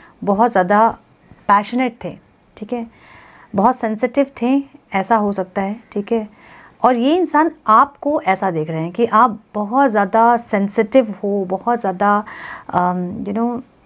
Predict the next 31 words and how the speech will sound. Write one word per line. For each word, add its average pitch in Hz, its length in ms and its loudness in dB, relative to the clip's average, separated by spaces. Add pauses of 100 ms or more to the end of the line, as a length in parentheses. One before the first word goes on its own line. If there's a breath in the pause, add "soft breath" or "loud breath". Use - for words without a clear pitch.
(280)
इमोशनल 240 580 6
हो 220 160 2
बहुत 196 300 -2
ज़्यादा, 190 220 -2
लेकिन 226 260 0
बहुत 220 280 0
रोमांटिक 208 520 0
भी 240 100 4
हो 214 260 2
आप, 185 300 2 (420 loud breath)
और 202 260 2
इनसे 262 580 2
बहुत 208 360 2
ज़्यादा 226 220 2
आपके 208 340 -2
मन 214 160 -2
में 233 320 0
इनके 214 280 0
लिए 233 360 4 (280)
फीलिंग्स 277 560 4
हैं, 269 140 0
इनको 220 200 0
ये 196 100 2
भी 214 140 0
पता 202 220 -2
है, 208 200 -4 (100)
ठीक 202 180 -6
है। 233 140 -4 (1160)
मुझे 233 200 8
लगता 269 220 2
है 285 440 -4